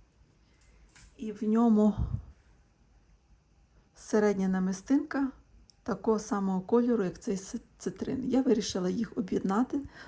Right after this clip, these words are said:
тому цей цитрин я нанизала на піни. Звісно, уже додала такі темні намистини, щоб зіграли з кулоном. Ну, закінчення такі темніші.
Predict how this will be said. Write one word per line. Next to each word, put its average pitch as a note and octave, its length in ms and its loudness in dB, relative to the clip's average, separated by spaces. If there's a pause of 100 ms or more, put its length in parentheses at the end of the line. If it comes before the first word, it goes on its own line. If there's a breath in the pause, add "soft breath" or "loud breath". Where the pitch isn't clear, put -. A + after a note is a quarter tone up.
(100)
тому A3 220 6
цей G3 220 2
цитрин F#3+ 460 0
я F#3+ 120 0
нанизала F#3+ 560 0
на G#3 140 0
піни. D#4+ 420 2
Звісно, G3 520 2 (440 loud breath)
уже F#3+ 420 8
додала F3 500 6
такі - 300 -4
темні D4 400 6
намистини, C4+ 580 6
щоб A#3+ 400 2 (320 loud breath)
зіграли A3+ 640 4 (340 loud breath)
з - 120 -18
кулоном. A3 600 2 (380 soft breath)
Ну, D4+ 100 -4
закінчення G#3 760 0 (1700)
такі A#3 180 -8
темніші. F#3 600 -4